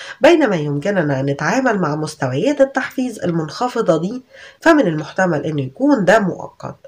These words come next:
ويمكن أنه يحفزنا على التواصل بشكل أكبر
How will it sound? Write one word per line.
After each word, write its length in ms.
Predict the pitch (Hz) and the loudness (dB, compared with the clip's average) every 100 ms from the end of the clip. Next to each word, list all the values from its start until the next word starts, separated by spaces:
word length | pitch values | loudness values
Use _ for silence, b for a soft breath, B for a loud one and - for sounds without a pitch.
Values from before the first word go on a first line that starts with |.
| B B B | B B B
ويمكن 440 | 302 339 - 185 175 | 4 4 2 -2 -2
أنه 200 | 185 151 | 0 -2
يحفزنا 800 | 147 143 143 285 277 262 262 - B B 233 | -4 -8 -2 2 4 4 0 -2 B B 2
على 180 | 320 | 4
التواصل 600 | 294 277 185 233 233 196 | 4 2 2 2 -2 -2
بشكل 480 | 151 151 226 214 175 | -2 -2 0 -2 -2
أكبر 500 | - 262 208 233 233 | -2 0 2 0 -2